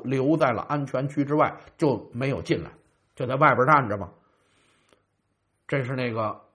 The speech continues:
Peter Doocy 啊，他做的一个现场的报道。哦，这是罕见的，两边的特工发生了一个小时的激烈的争执，最后演变成了激烈的推撞。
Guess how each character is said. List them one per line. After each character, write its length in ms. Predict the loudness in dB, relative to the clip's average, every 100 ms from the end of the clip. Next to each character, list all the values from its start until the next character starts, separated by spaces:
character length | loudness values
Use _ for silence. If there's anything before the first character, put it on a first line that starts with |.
| _
Peter 360 | -2 0 0 2
Doocy 480 | 4 4 4 -4 -6
啊， 160 | -6 -4
他 180 | 0 0
做 220 | 2 0
的 80 | 0
一 80 | -4
个 100 | -4
现 260 | -4 -6
场 180 | -8 -10
的 60 | -8
报 200 | -6 -6
道。 240 | -10 -14 _ _ _ _ _ _
哦， 240 | 12 12 12
这 160 | 8
是 80 | 6
罕 280 | 0 -6 -10
见 140 | -12 -12 -16
的， 80 | -16 0
两 300 | 0 2 4
边 180 | 6
的 80 | 6
特 260 | 4 2 4
工 220 | 2 0
发 260 | 2 4 4
生 180 | 2 2
了 80 |
一 240 | 2 6 6
个 140 | 6
小 280 | 4 0 -2
时 220 | -2 0
的 100 | 0
激 280 | 0 0 2
烈 200 | 2 0
的 200 | -4 -10 4
争 320 | 6 6 4
执， 320 | -4 -4 -4 -4 -12 0
最 140 | 2
后 180 | 2 2
演 280 | 0 -4 -4
变 220 | -4 -4
成 140 | -6
了 80 | -8
激 260 | -8 -4 0
烈 180 | 0 -2
的 100 | -8
推 260 | -6 -2
撞。 200 | 2 0